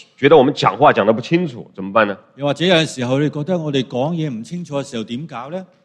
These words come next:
Speaker 1: 觉得我们词不达意，发音不准，怎么办呢？
Speaker 2: 又或者我哋詞不達意，發音又唔準，咁樣點辦，啊，點，點算呢？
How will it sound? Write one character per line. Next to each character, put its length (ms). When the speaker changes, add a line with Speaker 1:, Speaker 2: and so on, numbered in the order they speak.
Speaker 1:
觉 120
得 80
我 60
们 120
词 300
不 120
达 180
意， 180
发 300
音 160
不 100
准， 180
怎 80
么 100
办 140
呢？ 120
Speaker 2:
又 100
或 120
者 220
我 100
哋 140
詞 400
不 140
達 420
意， 220
發 240
音 80
又 60
唔 340
準， 260
咁 80
樣 160
點 300
辦， 300
啊， 120
點， 340
點 160
算 220
呢？ 120